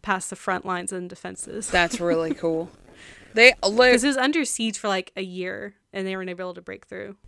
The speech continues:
Speaker 2: Well, not only are they super fortified, but those castles look beautiful. They're gorgeous. Oh my God.
Speaker 1: Yeah, they're absolutely gorgeous. I didn't write this down,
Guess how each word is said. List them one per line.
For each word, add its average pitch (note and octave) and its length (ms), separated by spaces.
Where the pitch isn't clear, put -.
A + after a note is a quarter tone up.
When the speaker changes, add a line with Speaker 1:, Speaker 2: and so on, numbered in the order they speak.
Speaker 2:
Well, B3+ 240
not B3+ 200
only C#4 320
are A#3+ 120
they A3+ 160
super A3 340
fortified, F3 640
but F#3+ 300
those F#3 240
castles F3 480
look E3 380
beautiful. E3+ 640
They're G3 180
gorgeous. D#3+ 760
Oh A3+ 140
my G#3 140
God. F3 240
Speaker 1:
Yeah, F3+ 160
they're G#3+ 120
absolutely F#3+ 560
gorgeous. - 640
I A3 100
didn't A3+ 220
write F#3+ 200
this F#3+ 180
down, F#3+ 320